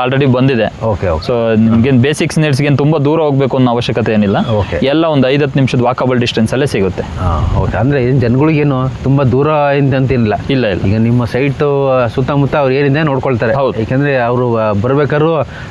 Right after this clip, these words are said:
Speaker 2: ಅವ್ರಿಗೆ ನಮ್ಗೆ ಹತ್ರ ಇದೆಯಪ್ಪ ಅಂತೆಲ್ಲ ಚೆಕ್ ಮಾಡ್ಕೊಳ್ತಾರೆ.
Speaker 1: Definitely ಸರ್.
Speaker 2: ಓಕೆ.
Speaker 1: ಬಸ್ಸಲ್ಲೇ ಬರ್ತಾರೆ ಅಂದ್ರೂ
Speaker 2: ಹಾ.
Speaker 1: ಮಲ್ಲಾಪುರ ಗೇಟ್ ಅಂತಂದ್ರೆ
Speaker 2: ಓಕೆ.
Speaker 1: ಮಲ್ಲಾಪುರ ಗೇಟ್ ಹತ್ರ ನಿಲ್ಸ್ತಾರೆ. ಅಲ್ಲಿಂದ just ಒಂದು ಫೈವ್ ಮಿನಿಟ್ಸ್ ವಾಕಬಲ್
Speaker 2: ಇಲ್ಲಿ
Speaker 1: ಡಿಸ್ಟೆನ್ಸ್
Speaker 2: ಈಗ
Speaker 1: ನಮ್ಮ
Speaker 2: ನಾವು
Speaker 1: ಲೆಫ್ಟ್
Speaker 2: ಹೈವೇ
Speaker 1: ಸೈಡ್.
Speaker 2: ರೋಡ್ ಇಂದ ಬಂದ್ರೆ ಯಾವ
Speaker 1: ಹೈವೇ
Speaker 2: ಸ್ಟಾಪ್?
Speaker 1: ರೋಡ್ ಅಲ್ಲಿ ಬಂದ್ರೆ ನಮ್ಗೆ ಕೆ ಎಸ್ ಆರ್ ಟಿ ಸಿ ಬಸ್ ಸಿಗುತ್ತೆ ನ್ಯಾಷನಲ್ ಹೈವೇಲಿ.
Speaker 2: ಓಕೆ.
Speaker 1: So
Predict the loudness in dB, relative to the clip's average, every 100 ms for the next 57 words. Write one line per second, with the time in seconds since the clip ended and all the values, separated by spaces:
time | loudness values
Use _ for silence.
0 | -6 -2 0 0 0 0 0 0 0 -2
1 | -2 -2 0 0 0 -2 0 -2 -2 -2
2 | -2 -2 -2 -2 -2 -2 0 -2 -2 -4
3 | -8 -8 -4 -4 -2 -4 0 0 2 0
4 | 0 0 2 2 2 2 0 -2 -4 0
5 | 0 0 0 0 0 0 0 0 2 2
6 | 0 -2 -4 -4 -2 -2 0 0 0 0
7 | 0 2 0 0 0 0 0 2 2 2
8 | 0 0 -2 2 0 0 0 2 0 0
9 | 0 0 2 2 2 2 2 2 2 2
10 | 2 2 2 2 2 2 2 2 2 2
11 | 2 2 2 2 2 2 2 2 2 2
12 | 2 2 2 2 0 0 0 0 0 2
13 | 0 2 0 0 0 0 0 0 0 2
14 | 0 0 0 -2 -2 -2